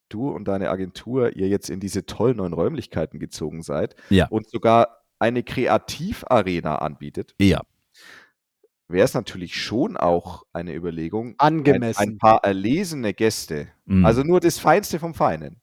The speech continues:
Speaker 2: Also Viktor
Speaker 1: Und
Speaker 2: Hovland und
Speaker 1: Ja, und Ry-, und Han-, Samuel Ryder.
Speaker 2: Ja.
Speaker 1: Ähm, einzuladen, <laughs> unserer Weihnachtsfeier beizuwohnen. Also
Speaker 2: Und Herr Mentos.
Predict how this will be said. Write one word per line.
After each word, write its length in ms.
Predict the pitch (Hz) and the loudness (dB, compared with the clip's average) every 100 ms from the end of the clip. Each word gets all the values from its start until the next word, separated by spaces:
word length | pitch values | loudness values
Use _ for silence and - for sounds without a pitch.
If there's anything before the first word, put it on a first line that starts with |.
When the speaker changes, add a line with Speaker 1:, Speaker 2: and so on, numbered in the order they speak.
| _ | _
Speaker 2:
Also 320 | 92 90 85 | -2 0 0
Viktor 240 | 131 - 113 | 0 0 2
Speaker 1:
Und 60 | |
Speaker 2:
Hovland 440 | 139 147 156 156 - | 2 2 0 0 -4
und 560 | - 120 123 113 - _ _ _ _ _ - | -4 -2 -4 -6 -16 _ _ _ _ _ 2
Speaker 1:
Ja, 140 | 135 | 2
und 300 | - 123 117 | 2 -2 4
Ry-, 100 | 120 | 4
und 160 | 143 131 | 4 2
Han-, 160 | 131 110 | 2 2
Samuel 360 | 131 131 127 | 2 2 2
Ryder. 440 | 117 104 104 80 - _ _ - | 2 2 2 -2 -8 _ _ -10
Speaker 2:
Ja. 200 | 113 98 - 139 - _ - _ - | -8 -10 -12 -14 -14 _ -20 _ -10
Speaker 1:
Ähm, 100 | 65 - | -10 0
einzuladen, 880 | 117 190 - 117 85 87 90 120 - - - - - - _ - - | 0 0 -2 -4 0 0 0 -4 -2 -4 -4 -12 -4 -4 _ -6 -4
<laughs> 20 | 381 - - - - - _ _ _ _ | -8 -8 -14 -12 -12 -18 _ _ _ _
unserer 420 | 127 135 127 113 113 | -2 0 4 4 6
Weihnachtsfeier 480 | 123 131 - 135 | 4 2 2 4
beizuwohnen. 680 | 127 170 277 139 90 80 80 | 6 2 2 -2 -2 -4 0
Also 120 | 104 | 4
Speaker 2:
Und 140 | 131 151 | 8 8
Herr 100 | 131 | 8
Mentos. 540 | 110 120 95 82 - | 6 6 4 2 -4